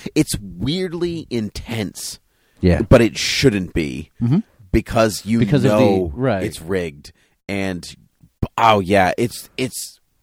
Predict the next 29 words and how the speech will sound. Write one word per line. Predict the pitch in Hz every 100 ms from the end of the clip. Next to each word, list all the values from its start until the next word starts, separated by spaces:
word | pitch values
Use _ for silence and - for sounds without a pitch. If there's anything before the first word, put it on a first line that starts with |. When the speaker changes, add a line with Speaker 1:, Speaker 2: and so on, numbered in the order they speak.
| _
Speaker 1:
it's | 117 101
excellent. | 92 80 82 73 - _ _ -
Speaker 2:
You | 120
know, | 104
there's | 113 110
a, | 123 113 107 104 101
there's | - 120 123
a | 120
great | 104 131 151 -
line, | 120 117 110 107 104 98
and | 58 101 107
I | 98 - _
can't | - 135
remember. | 127 123
I | 113
think | 113 165
it's, | 139 - - _ _ _ _ _ -
it's, | 123 -
um, | 107 92 85 82 76 76 - _ _ -
Martin | 170 180
Scorsese | - 117 113 92 87 - - - _ _
when | 117 110
he's | 110 120 104 -
doing | 123 120 110
his | 110 85
pre-interview | - 117 104 98 101 87 92 85 80 80 - _ _ _ -
with | 113 107 101 98 - - 127 110
Goodwin | 117 98 98 90 85 85
about, | 113 101 95 92 90 92 90 87